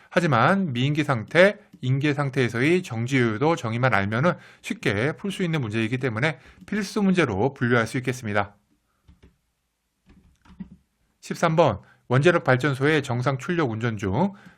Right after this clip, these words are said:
이 차 측 터빈 부하 증가 시에 원자로 냉각제 평균 온도와 원자로 출력 변화에 대한 설명 중 맞는 것은, 이 차 측하고 일 차 측 출력 연동에 대한 문제로 어려운 문제에 해당이 됩니다.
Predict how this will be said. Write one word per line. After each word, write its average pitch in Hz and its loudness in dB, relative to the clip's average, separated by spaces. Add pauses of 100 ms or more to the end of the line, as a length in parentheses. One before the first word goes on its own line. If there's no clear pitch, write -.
이 127 -6
차 156 -2
측 190 0
터빈 170 -2
부하 139 0
증가 117 -2
시에 123 0 (320)
원자로 139 2
냉각제 120 -2
평균 165 -4
온도와 120 0 (360)
원자로 131 4
출력 185 0
변화에 120 0
대한 113 0
설명 123 -4
중 185 0
맞는 120 -2
것은, 123 -2 (600)
이 135 -8
차 170 0
측하고 156 0
일 127 -2
차 160 -2
측 185 0
출력 185 2
연동에 127 -2
대한 120 0
문제로 110 -2 (220)
어려운 127 0
문제에 113 -2
해당이 127 0
됩니다. 98 -2